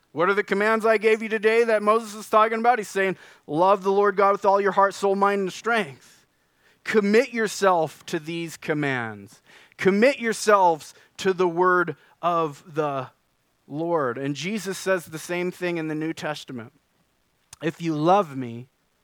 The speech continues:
you will keep my commandments." So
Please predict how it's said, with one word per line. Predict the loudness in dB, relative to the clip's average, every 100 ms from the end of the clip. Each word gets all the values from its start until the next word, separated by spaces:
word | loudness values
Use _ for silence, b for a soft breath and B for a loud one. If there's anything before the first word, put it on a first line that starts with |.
| _ _ -12
you | -6
will | -6 -6
keep | -8 -6
my | -6 -6
commandments." | -6 -4 -4 -4 -8 -16 -20 -20 _ _ _ _
So | -4 0 0